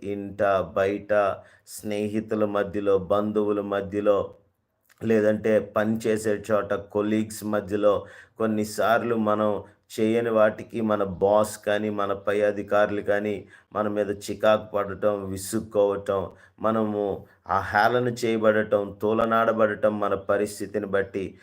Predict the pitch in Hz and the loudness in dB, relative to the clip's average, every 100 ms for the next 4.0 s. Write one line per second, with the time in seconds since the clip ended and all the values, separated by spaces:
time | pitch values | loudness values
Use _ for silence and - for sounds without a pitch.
0 | - _ - 127 127 127 117 120 123 127 | -20 _ 0 0 0 2 4 4 4 4
1 | 127 123 123 113 113 113 104 101 104 120 | 4 4 2 0 0 -2 0 2 2 2
2 | 127 117 110 113 123 113 110 107 107 107 | 4 2 2 0 0 -2 -2 0 0 2
3 | 104 98 98 113 113 107 104 107 101 92 | 2 0 -2 -2 0 2 2 2 -4 -8